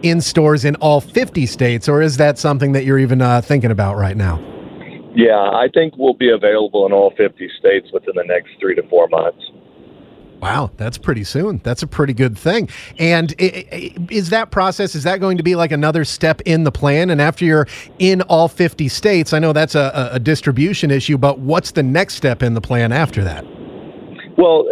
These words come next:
Speaker 2: as I mentioned earlier, the rye, we're coming out with the rye. And so, you know, at that point in time, we'll continue to market as hard as we can, um, the,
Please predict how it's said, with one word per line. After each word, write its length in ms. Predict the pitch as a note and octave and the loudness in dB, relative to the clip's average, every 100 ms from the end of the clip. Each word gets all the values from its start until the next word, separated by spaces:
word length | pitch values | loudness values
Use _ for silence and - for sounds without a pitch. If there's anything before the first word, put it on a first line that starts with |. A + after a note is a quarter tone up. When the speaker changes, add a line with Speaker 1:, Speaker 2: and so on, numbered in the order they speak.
| C#3+ | 2
Speaker 2:
as 100 | C3 | 2
I 60 | C#3+ | 2
mentioned 320 | C#3 D3 B2 | 0 0 2
earlier, 500 | A#2+ B2+ A#2 G#2 G2 - | 2 4 2 2 0 -2
the 80 | A#2+ | 0
rye, 420 | G2+ G#2 G#2 G#2+ G2 | 2 4 2 2 0
we're 80 | G2+ | -2
coming 260 | - C3 A2 | -2 -2 0
out 120 | G#2+ | 0
with 120 | - | 0
the 80 | - | 0
rye. 480 | F2+ A2 G2+ G#2 A2+ _ _ _ - | 2 2 4 2 -2 _ _ _ -2
And 200 | G#2+ G#2 - | -2 0 2
so, 340 | A2+ G#2+ A2 - | 4 2 -2 -4
you 100 | A#2+ | 2
know, 140 | A#2 | 2
at 140 | G#2+ | 2
that 260 | D3+ D3+ - | 2 0 0
point 260 | C3+ A2+ F#2 | 0 0 -2
in 40 | |
time, 380 | A2 G2+ G2+ G#2 _ - | -2 0 0 -6 _ -4
we'll 160 | A2+ | -4
continue 480 | A2 A2+ G#2+ A#2+ A2 | -2 -4 -2 0 0
to 80 | G2+ | 0
market 500 | G#2 G#2 G#2+ A2+ G2+ _ _ _ - | 2 2 2 0 -2 _ _ _ -6
as 80 | - | 0
hard 200 | A#2 A#2 | 2 2
as 120 | G#2 F#2+ | 2 -2
we 80 | |
can, 480 | G2 A2 G2+ G2+ G#2 - _ _ _ - | -4 0 2 2 0 -6 _ _ _ -2
um, 320 | F#2+ F#2 F#2 - _ _ - | 0 0 -2 -16 _ _ -4
the, 340 | A2 G#2 G#2 | 0 0 -2